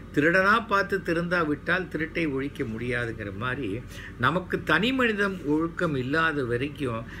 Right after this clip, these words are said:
என்ன சட்டம் போட்டாலும் அது பிரயோஜனமாக, அஹ், இருக்காது. அதுதான், அந்த மாதிரி தான் இருக்கிறது.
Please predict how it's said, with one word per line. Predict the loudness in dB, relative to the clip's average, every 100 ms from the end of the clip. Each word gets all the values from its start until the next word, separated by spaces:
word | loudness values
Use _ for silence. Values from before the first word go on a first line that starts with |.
| -10 0
என்ன | 2 2 0
சட்டம் | 0 -2 -2 -2
போட்டாலும் | -2 -2 -4 -4 -6 -8 -14 -6
அது | -2 2 0
பிரயோஜனமாக, | 0 0 0 0 0 -2 -2 0 -2 -2 -4 -6 -12 -16 -14 -6
அஹ், | -2 0 0 0
இருக்காது. | 0 -2 -2 -2 -2 -4 -6 -8 -14 -14 -4
அதுதான், | -2 0 -2 -8 -16 -16 -16 -12 -6
அந்த | -4 -2
மாதிரி | 0 0 0 0
தான் | -2
இருக்கிறது. | -2 -4 -4 -2 -2 -2 -4